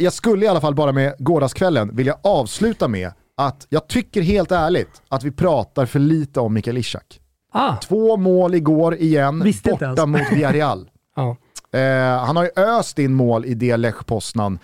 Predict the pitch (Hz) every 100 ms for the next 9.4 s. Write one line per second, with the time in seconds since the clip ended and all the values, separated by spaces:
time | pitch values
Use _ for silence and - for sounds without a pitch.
0 | - - - 127 123 123 143 131 190 -
1 | 120 104 90 101 156 165 156 139 113 98
2 | 87 82 98 123 - - - 117 110 110
3 | 110 110 131 147 139 160 160 180 190 175
4 | 139 135 139 127 117 131 117 104 120 101
5 | 117 165 139 117 - 185 180 156 - 123
6 | 165 160 - 127 127 143 131 120 139 139
7 | 135 127 127 123 123 123 120 117 117 113
8 | 110 - - - - 123 139 139 139 131
9 | 117 156 - 92